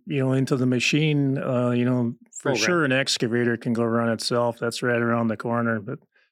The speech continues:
Speaker 1: you know, you could probably sit there and you'd basically be watching one and maybe you'd have to run the other one a little bit. But I think
Speaker 2: So you're thinking you could get one guy to do about four jobs for you?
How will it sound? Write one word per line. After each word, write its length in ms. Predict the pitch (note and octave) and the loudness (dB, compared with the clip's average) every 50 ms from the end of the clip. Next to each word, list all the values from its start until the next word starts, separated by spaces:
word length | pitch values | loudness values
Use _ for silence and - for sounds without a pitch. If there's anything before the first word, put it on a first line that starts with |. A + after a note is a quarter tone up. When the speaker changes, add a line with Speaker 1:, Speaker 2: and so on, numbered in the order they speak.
| _ _ _ _ _ _ _ - | _ _ _ _ _ _ _ -8
Speaker 1:
you 80 | - A#2+ | -4 -2
know, 120 | A#2 A#2 | 0 0
you 140 | A#2 A#2+ A#2 | 0 0 -2
could 140 | - A#2+ - | -2 -4 -2
probably 300 | - B2 B2 B2 A#2+ A2+ | 0 0 0 2 0 0
sit 300 | - - C3+ B2+ B2 _ | 0 0 -2 -2 -4 _
there 200 | - B2+ A#2+ A#2+ A#2 | -6 -2 -2 0 0
and 260 | A#2 A2 G#2 G#2 G2 _ _ _ _ _ _ _ _ - | -2 -2 -4 -6 -12 _ _ _ _ _ _ _ _ -8
you'd 180 | C3 B2 A2 | -8 -6 -2
basically 540 | A#2 C3 C3 B2+ - - C3+ - - C3 B2 | 0 0 2 2 0 -2 -4 -2 -2 -2 0
be 140 | A2 A#2+ A#2 | 0 0 0
watching 540 | A2 A2 A#2 A#2+ B2+ B2+ - - B2 A2 A2 | 2 2 2 0 0 -2 -2 -2 -2 -2 -2
one 180 | A#2 A#2+ B2 B2 | -2 0 0 0
and 100 | A#2 A2 | 0 0
maybe 240 | A2+ A2+ A#2 A2+ A2+ | 0 0 0 0 0
you'd 80 | A2+ A#2 | 0 0
have 180 | A#2 A2+ - | 0 -2 -4
to 100 | - A#2+ | -6 -6
run 280 | G#2+ A2 A2+ A#2+ A#2 A#2 | -2 -2 0 2 2 2
the 140 | A2 A2+ A2+ | 2 2 0
other 160 | A#2 A#2 A#2+ | 0 0 0
one 160 | A#2 A#2 A2+ | 0 0 0
a 40 | A2+ | 0
little 180 | A#2 A#2 A#2 | 0 0 -2
bit. 320 | G#2+ A2+ A#2 A#2+ B2 - - | -2 0 0 -2 -2 -4 -6
But 100 | - B2 | -6 -4
I 60 | A2+ | -4
think 320 | A2+ A#2+ A#2+ A#2 - - _ _ _ _ _ _ _ | -2 -2 -4 -4 -6 -10 _ _ _ _ _ _ _
Speaker 2:
So 140 | - - C#3 | -4 0 0
you're 140 | C3 B2 A#2 | 0 2 0
thinking 260 | - D3 B2+ C#3+ C3 | 0 0 0 2 0
you 100 | B2 A#2+ | 0 2
could 140 | - B2+ G2+ | 0 0 0
get 140 | B2+ B2+ A2 | 0 0 0
one 220 | A#2 C3 C3+ B2+ | 0 0 2 2
guy 180 | B2 B2 C3 C3 | 2 2 0 0
to 60 | B2+ | 0
do 100 | A#2 A#2+ | 0 0
about 240 | G#2 A2+ A#2 A2+ - | 0 0 -2 -2 -2
four 220 | - C3+ B2+ A#2+ | -2 0 0 0
jobs 340 | G#2 A#2 A#2+ A#2 C3 B2 - | 0 0 0 0 -2 -4 -6
for 220 | - - - G#2+ G2+ | -10 -8 -6 -6 -6
you? 100 | E2+ | -6